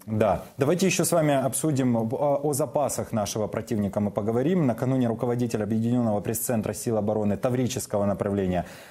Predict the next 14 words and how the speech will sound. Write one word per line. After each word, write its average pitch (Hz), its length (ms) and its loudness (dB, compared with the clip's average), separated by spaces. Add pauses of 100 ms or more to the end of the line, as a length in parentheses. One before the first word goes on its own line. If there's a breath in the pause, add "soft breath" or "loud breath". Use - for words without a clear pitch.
(140 loud breath)
а, 120 300 0
Алексей 123 400 0
Дмитрашковский 123 800 0
заявил, 120 320 2
что 127 200 -2
враг 151 300 2
сейчас 127 480 -2
на 123 200 2
диете 117 840 0
с 101 100 -6
боеприпасами, 107 840 -2
но 120 120 2
при 131 200 0
этом 170 340 0